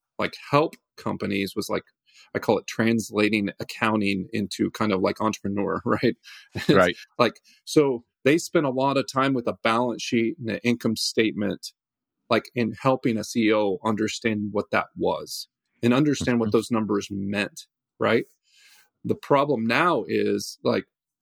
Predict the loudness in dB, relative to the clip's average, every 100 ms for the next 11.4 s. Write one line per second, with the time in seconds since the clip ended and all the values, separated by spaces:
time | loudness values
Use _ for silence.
0 | _ 0 2 -2 0 2 2 2 0 -4
1 | -4 -14 -14 -8 0 2 4 2 0 0
2 | -2 -8 _ 0 0 -2 -4 0 0 0
3 | -2 -2 -4 0 0 2 -2 -2 -2 -2
4 | 0 -4 -8 _ -6 -6 -4 -6 -6 -2
5 | 0 0 -2 _ _ 2 2 -2 -4 -2
6 | -2 -4 _ -6 0 0 0 0 0 -2
7 | -4 0 0 0 -2 -2 -4 -2 -4 -4
8 | -2 0 0 2 0 0 -4 -4 -2 -2
9 | -2 -2 -2 -4 -8 _ _ 0 2 -2
10 | -2 -4 0 0 0 -2 -4 -4 -8 -6
11 | -4 -2 -4 -8